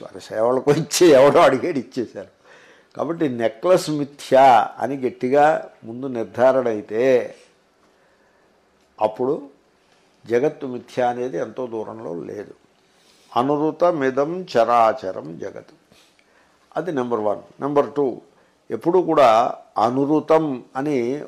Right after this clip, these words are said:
ఒక డిక్లరేషన్ ఇచ్చేసి ఊరుకోకూడదు. ఎందుకంటే అనురుతమును అంటుకుని, అంటిపెట్టుకుని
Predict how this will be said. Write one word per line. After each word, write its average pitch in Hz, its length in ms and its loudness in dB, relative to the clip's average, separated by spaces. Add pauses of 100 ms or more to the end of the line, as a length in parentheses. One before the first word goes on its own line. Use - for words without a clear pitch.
(100)
ఒక 120 200 -4
డిక్లరేషన్ 139 680 -4
ఇచ్చేసి 143 400 -10
ఊరుకోకూడదు. 127 760 -10 (420)
ఎందుకంటే 110 680 -4 (600)
అనురుతమును 160 880 0
అంటుకుని, 123 920 -2
అంటిపెట్టుకుని 113 800 -4